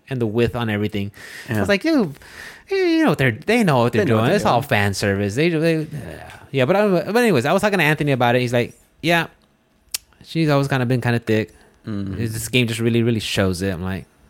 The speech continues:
Speaker 1: "Okay,
Speaker 2: Yep.
Speaker 1: well, okay, now I know." But yeah, I, I started trailing. I was, like I said, dude, I'm just like,
Speaker 2: Damn.
Speaker 1: Damn.
Speaker 2: You hit the two-syllable damn?
Speaker 1: Damn.
Speaker 2: Damn.
Speaker 1: Yeah, I was like,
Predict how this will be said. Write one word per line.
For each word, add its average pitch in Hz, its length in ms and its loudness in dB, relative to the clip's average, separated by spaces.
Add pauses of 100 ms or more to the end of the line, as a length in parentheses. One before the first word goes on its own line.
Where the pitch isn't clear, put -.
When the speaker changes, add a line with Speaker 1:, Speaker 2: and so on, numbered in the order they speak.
(180)
Speaker 1:
"Okay, 147 320 -2
Speaker 2:
Yep. 98 280 2
Speaker 1:
well, 139 300 0 (180)
okay, 104 300 0 (120)
now 101 140 2
I 104 80 4
know." 95 300 0 (280)
But 220 140 -2
yeah, 170 280 0
I, 175 40 -2
I 202 40 0
started 254 220 -2
trailing. 190 220 0
I 165 40 0
was, 220 120 0 (460)
like 233 100 0
I 233 60 -4
said, 156 260 2
dude, 131 80 4
I'm 170 80 0
just 190 140 -4
like, 131 240 2 (1080)
Speaker 2:
Damn. 311 360 -2
Speaker 1:
Damn. 147 640 -2
Speaker 2:
You 127 140 2
hit 143 100 2
the 127 60 -4
two-syllable 196 580 0
damn? 220 380 -2 (120)
Speaker 1:
Damn. 220 100 -2
Speaker 2:
Damn. 277 1040 0
Speaker 1:
Yeah, 175 220 0
I - 20 0
was 170 80 -2
like, 104 140 -4